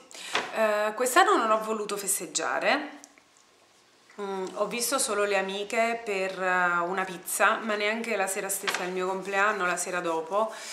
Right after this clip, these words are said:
Eh, quest'anno non me la sono sentita. Mm, è stato un anno molto difficile, per certi versi estremamente triste.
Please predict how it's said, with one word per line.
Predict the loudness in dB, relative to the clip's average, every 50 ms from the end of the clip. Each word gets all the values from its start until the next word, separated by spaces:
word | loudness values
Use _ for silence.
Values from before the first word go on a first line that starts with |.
| -10 -10 -10 -10 -10 -10 -12 -10 -2
Eh, | 4 8 10 10 12 12 12 10 10 8 6 6 4 4 2
quest'anno | 0 -4 0 4 6 8 8 8
non | 6 6
me | 4 2
la | 2 0
sono | 0 -2 -4 -4
sentita. | -4 -4 -4 -4 -4 -6 -8 -10 -12 -10 -6 -2 -2 -2 -2
Mm, | -2 -6 -10 -12 -10 -8 -8 -6 -6 -6 -6 -6 -6 -6 -6 -6 -6 -6 -6
è | -6 -8
stato | -2 2 4 4 4 4 2 -4 -4 -4
un | -4 -2 0
anno | 2 2 2 0 2 4 4 6 6 4 2 -2 -8 -14 -20 -20 -20 _ _ _ _ _ _ _ _ _ _ _ _ _ _ _ _ _ _ _
molto | -8 -4 -2 0 2 2 2 2 2 0 -2 -4 -4
difficile, | -4 -2 -4 -6 -8 -10 -12 -8 -4 0 2 2 2 0 -2 -4 -4 -4 -6 -8 -12 -20 -20 -20 _ _ _ -20 -18 -18 -18 -16 -18 -18 -18 -20 -20 -20 -20 -20 -8 -2
per | 0 2 2 4
certi | 4 4 4 4 0 -2 -4 -2
versi | 2 2 2 2 2 0 0 0
estremamente | 2 2 2 2 0 0 0 0 0 2 2 0 0 0 -2 -4 -4 -6 -4 -4 -6 -4
triste. | -6 -8 -6 -4 -2 0 0 0 0 0 0 0 0 0 -2 -6